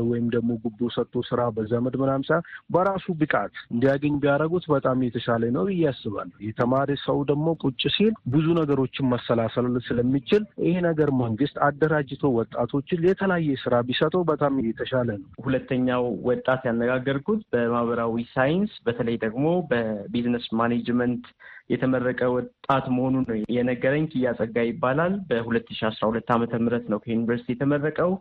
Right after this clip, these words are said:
Speaker 2: ባለፉት ሁለት ዓመታት ስራ ለመፈለግ ጥረት ማድረጉን እንዲሁ በሀሳቡ አጋርቶኛል። ሆኖም ስራ አላገኘም። እንደ ምክንያት የተጠቀሰው አንዱ በሙስና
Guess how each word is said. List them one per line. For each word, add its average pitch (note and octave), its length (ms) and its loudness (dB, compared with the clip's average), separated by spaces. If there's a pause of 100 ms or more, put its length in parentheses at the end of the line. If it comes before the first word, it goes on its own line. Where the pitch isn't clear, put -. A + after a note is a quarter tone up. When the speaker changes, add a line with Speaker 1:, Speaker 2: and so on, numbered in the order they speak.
Speaker 2:
ባለፉት A#2+ 440 -2
ሁለት A#2 260 -2
ዓመታት B2 500 2
ስራ A2+ 280 0
ለመፈለግ A2+ 720 -2 (100)
ጥረት A2 300 -2
ማድረጉን A2 480 0
እንዲሁ A2 360 2 (420)
በሀሳቡ B2+ 520 2
አጋርቶኛል። C3 760 0 (120)
ሆኖም B2 280 0
ስራ A2 180 -2
አላገኘም። G2+ 560 -2 (100)
እንደ A#2+ 220 2
ምክንያት A#2+ 360 -2
የተጠቀሰው A#2+ 540 -2
አንዱ A2 240 0 (300)
በሙስና A2+ 1200 0